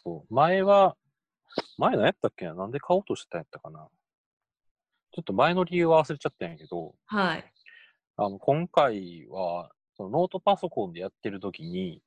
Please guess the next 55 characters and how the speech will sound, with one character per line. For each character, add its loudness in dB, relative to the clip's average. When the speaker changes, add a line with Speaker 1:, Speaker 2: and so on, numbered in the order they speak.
Speaker 2:
は -2
い。 -14
Speaker 1:
あ -6
の、 -6
ま 4
ず -2
圧 4
倒 4
的 -2
な 0
容 0
量 2
不 -2
足 -4
で。 -2
Speaker 2:
あ 6
ー、 -12
あ -6
る。 -8
Speaker 1:
そ -10
う、 -14
ノ -2
ー -2
ト 4
パ 4
ソ 2
コ -4
ン -12
で、 -10
う 4
ご-、 4
動 6
作 4
は 0
早 2
い -2
ん -18
や -20
け -20
ど。 -6
Speaker 2:
は -2
い。 -12
Speaker 1:
あ -2
の、 -6
五 4
百 2
ギ -4
ガ 4
し -6
か -6
な -12
い。 -20
Speaker 2:
え -6
ー。 -2
Speaker 1:
で、 -20